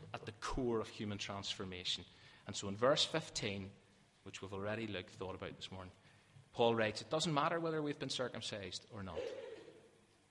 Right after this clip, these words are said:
which is a key point of contention throughout this letter. It doesn't matter if you've been circumcised or not. What counts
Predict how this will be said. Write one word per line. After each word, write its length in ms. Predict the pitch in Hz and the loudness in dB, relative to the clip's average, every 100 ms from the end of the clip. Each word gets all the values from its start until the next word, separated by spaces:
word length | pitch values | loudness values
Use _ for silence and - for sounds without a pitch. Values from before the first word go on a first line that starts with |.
| - _ _ _ _ _ - - - | -20 _ _ _ _ _ -20 -16 -8
which 180 | - 113 | -2 -2
is 80 | |
a 60 | 104 | -2
key 560 | - - 131 127 123 - - - | -4 0 2 2 0 -6 -16 -18
point 280 | - 117 113 | -2 0 0
of 80 | 117 | -2
contention 680 | - 107 107 104 - 104 104 - | -6 -4 -2 0 0 -2 -6 -10
throughout 300 | - 110 120 | -4 0 0
this 180 | 123 - | -2 -6
letter. 220 | 90 - | -6 -8
It 120 | - | -6
doesn't 220 | - 143 151 | 0 2 2
matter 180 | 147 | 0
if 100 | 156 | -2
you've 120 | 151 143 | -4 -4
been 100 | 131 | -2
circumcised 640 | - 113 110 - 98 - | -2 -2 -4 -2 -4 -4
or 40 | 98 | -6
not. 320 | 90 - - - - _ _ - - - - - _ _ _ _ _ | -8 -8 -14 -20 -20 _ _ -20 -20 -20 -20 -20 _ _ _ _ _
What 360 | - 131 190 - | 2 4 4 2
counts 680 | - 175 127 - - - | 2 2 2 -2 -2 -2